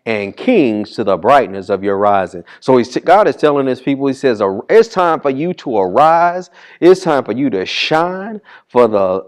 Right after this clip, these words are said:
for the light, your light has come, and the glory of the Lord is risen upon you.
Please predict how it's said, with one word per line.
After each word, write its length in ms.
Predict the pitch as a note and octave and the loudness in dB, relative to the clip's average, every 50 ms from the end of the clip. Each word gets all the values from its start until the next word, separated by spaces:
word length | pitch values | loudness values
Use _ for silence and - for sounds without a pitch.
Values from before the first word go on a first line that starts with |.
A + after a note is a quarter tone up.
| _ - | _ -20
for 240 | - - C3 A#2+ A2 | -4 0 2 2 2
the 200 | G2 G2 G2 F#2 | 2 0 -2 -2
light, 500 | F#2+ G2+ A#2+ D3 E3 F3+ G3 E3+ - - | 0 2 4 4 4 4 2 0 -4 -8
your 220 | - A#2+ A#2 A2 | -8 -6 -4 -2
light 260 | G#2+ A#2 C#3+ E3 E3+ D3+ | 0 2 4 4 4 2
has 120 | B2+ A2 | 0 -2
come, 320 | - - C#3+ C#3+ D3 D3 C#3+ - _ - | -2 -2 -2 -2 -2 -2 -4 -6 _ -2
and 480 | A#3+ B3 G#3+ E3+ C#3 C3+ B2+ B2 A2+ | 0 0 0 0 -2 -2 -4 -2 0
the 180 | A#2 A2 G#2+ G2+ | 2 2 2 2
glory 760 | F#2 F2 E2+ E2+ - B2+ E3+ A#3 G3+ C#3+ A#2 G#2 G2+ G2+ G2+ | 0 -4 -12 -6 0 4 4 4 4 2 0 -2 -2 -2 -2
of 120 | G2+ F#2+ | -2 -2
the 80 | G2 G2 | -4 -4
Lord 360 | G2+ A2+ C3+ B2+ G#2 G2 F#2 | -4 -4 -2 -2 -2 -2 -4
is 160 | F#2+ F#2+ F#2 | -6 -8 -6
risen 300 | G2 G2+ G2+ G#2 G#2+ G#2+ | -4 -4 -4 -4 -4 -8
upon 340 | A2 G#2+ - B2 A#2+ G#2+ G2+ | -8 -4 -2 -2 -2 -2 -4
you. 200 | F#2+ F#2+ E2 | -6 -10 -12